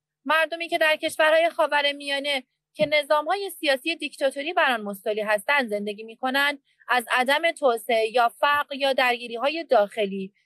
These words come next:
یا عدم توزیع عادلانه ثروت شکایت دارند و حتی کشورهایی که دارای ثروت و ثبات اقتصادی هستند اما از دموکراسی بهره نمیبرند، به دلیل اعمال محدودیت نسبت به حقوق طبیعی شهروندان خود،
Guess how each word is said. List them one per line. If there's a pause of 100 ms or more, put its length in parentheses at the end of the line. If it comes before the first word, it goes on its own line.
(100)
یا (140)
عدم
توزیع
عادلانه
ثروت
شکایت
دارند (280)
و
حتی
کشورهایی
که
دارای
ثروت
و
ثبات
اقتصادی
هستند (300)
اما
از
دموکراسی
بهره
نمیبرند، (240)
به
دلیل (300)
اعمال
محدودیت
نسبت
به
حقوق
طبیعی
شهروندان
خود،